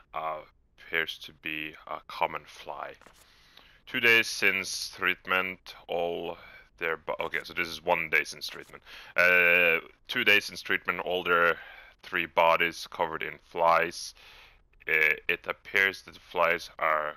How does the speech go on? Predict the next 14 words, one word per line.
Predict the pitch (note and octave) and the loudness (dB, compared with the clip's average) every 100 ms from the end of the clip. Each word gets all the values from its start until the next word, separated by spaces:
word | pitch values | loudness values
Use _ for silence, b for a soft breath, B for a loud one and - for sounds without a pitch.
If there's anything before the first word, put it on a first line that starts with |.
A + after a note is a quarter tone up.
| - | -14
consumed | - D#2 D2+ - - F2+ E2 D#2+ | -20 -20 -16 -14 -12 -10 -10 -8
their | D#2 D2 | -8 -8
flesh. | - E2 D#2+ F2+ - - b b b b b _ | -8 -6 -4 -6 -10 -14 b b b b b _
When, | - E2+ E2 D#2+ - | -6 -2 -2 -4 -6
uh, | D#2+ D#2 D2+ | -2 0 -2
when | D2+ E2 | -4 -6
I | D#2+ D#2 - - | -6 -6 -8 -14
open | F2+ F2 _ F#2+ E2 | -12 -12 _ -8 -6
a | D#2 | -8
window, | D#2+ F#2 G2+ F2+ F2 | -6 -6 -4 -6 -10
some | - E2+ | -12 -12
of | D#2+ E2 | -10 -10
the | D#2 | -10
flies | - F2 E2 E2 D#2+ - | -6 2 4 4 0 -8